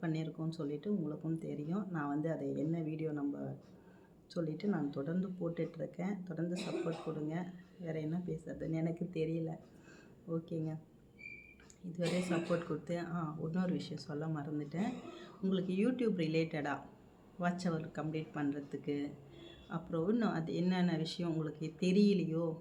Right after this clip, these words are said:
உங்களுக்கு வேணுமோ அப்படின்ற விஷயத்தெல்லாம் வந்து நம்ம கமெண்ட் பாக்ஸ்ல சொல்லுங்க. நான் கண்டிப்பா வந்து ஒரு ஒரு வீடியோல நான் உங்களுக்கு வந்து ஆன்சர் சொல்றேன். ஆன்சர் மீன்ஸ் உங்களுக்கு நான் கமெண்ட் பாக்ஸ்ல சொல்ல முடியாது.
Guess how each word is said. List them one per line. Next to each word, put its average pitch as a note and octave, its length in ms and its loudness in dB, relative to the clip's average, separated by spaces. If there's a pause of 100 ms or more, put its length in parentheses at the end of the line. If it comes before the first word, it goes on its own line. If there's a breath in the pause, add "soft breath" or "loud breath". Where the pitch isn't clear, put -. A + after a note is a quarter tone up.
(160)
உங்களுக்கு D#3+ 280 0
வேணுமோ D#3+ 680 2 (140)
அப்படின்ற D3 440 -2
விஷயத்தெல்லாம் D3+ 440 -2
வந்து C#3+ 280 2
நம்ம E3 280 0
கமெண்ட் E3+ 400 0
பாக்ஸ்ல D3 360 -4
சொல்லுங்க. D#3+ 500 -2 (480 loud breath)
நான் E3 160 -2
கண்டிப்பா D#3+ 440 0
வந்து F3 220 4
ஒரு D#3 160 2
ஒரு D3+ 140 -2
வீடியோல D#3 300 -2
நான் F3 260 0
உங்களுக்கு C#3+ 260 -2
வந்து D3 500 0
ஆன்சர் D#3 300 -2
சொல்றேன். C3 420 -6
ஆன்சர் D#3+ 340 0
மீன்ஸ் G#3 400 2
உங்களுக்கு D3+ 260 0
நான் D3+ 160 -4
கமெண்ட் F#3 380 2
பாக்ஸ்ல D#3 240 -4
சொல்ல D3+ 280 -4
முடியாது. D3+ 540 -2